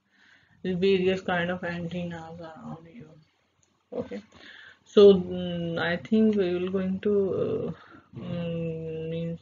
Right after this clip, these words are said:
uh, um, enjoy this subject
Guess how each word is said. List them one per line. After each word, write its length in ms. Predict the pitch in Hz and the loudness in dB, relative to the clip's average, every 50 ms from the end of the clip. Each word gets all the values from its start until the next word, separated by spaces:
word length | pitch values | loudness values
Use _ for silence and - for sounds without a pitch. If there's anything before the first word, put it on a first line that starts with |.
| - - | -4 -2
uh, 120 | 165 160 - - - - - - - _ _ _ _ - - | -2 -2 -2 -6 -20 -20 -20 -20 -20 _ _ _ _ -8 -4
um, 540 | 170 165 165 165 160 160 160 165 165 170 - - - - - - - - | -2 -2 0 0 -2 -2 -4 -4 -4 -4 -6 -8 -16 -20 -20 -14 -10 -6
enjoy 440 | - 180 180 175 180 180 180 185 190 | -4 -2 0 0 0 0 0 0 0
this 240 | 190 190 190 190 - | -2 -2 -4 -4 -4
subject 600 | - 170 160 160 160 170 175 196 240 240 - | -4 -4 -4 -6 -6 -6 -4 -6 -6 -6 -10